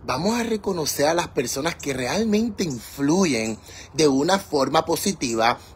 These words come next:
en la vida de los demás". O sea, e-, eso no ocurrió de esa manera.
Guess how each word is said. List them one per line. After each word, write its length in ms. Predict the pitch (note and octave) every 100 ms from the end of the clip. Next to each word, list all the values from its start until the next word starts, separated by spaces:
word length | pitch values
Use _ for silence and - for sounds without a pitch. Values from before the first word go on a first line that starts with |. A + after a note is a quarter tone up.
| -
en 180 | E3+ F3
la 100 | F3+
vida 280 | C#3+ B2 C#3+
de 120 | C3+
los 180 | G2+ A2
demás". 520 | A#2 D#3+ E3+ A2 -
O 60 | -
sea, 140 | D#3
e-, 180 | D3+ D#3+
eso 280 | F3+ F3 C4+
no 220 | G#3+ G#3+ -
ocurrió 920 | E3+ E3+ D3 D3 D3 G3 F3+ C#3 D3+ - - - -
de 280 | F3 D3+
esa 220 | E3 - F#3
manera. 480 | C#3 B2+ C#3+ A2